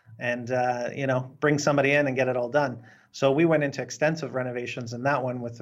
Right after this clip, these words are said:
replacing flooring and painting and wallpaper down and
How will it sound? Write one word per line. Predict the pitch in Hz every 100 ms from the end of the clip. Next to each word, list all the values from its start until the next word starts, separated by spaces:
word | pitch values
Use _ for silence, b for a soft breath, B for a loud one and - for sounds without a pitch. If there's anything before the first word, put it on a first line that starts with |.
| 117
replacing | 120 131 - 123 117 113
flooring | - 143 135 131 127 127 120
and | 113
painting | 117 135 131 135 127 127 123
and | 110 113 B B B B _
wallpaper | 127 143 143 139 135 131
down | 127 131 131 131 131
and | 113 113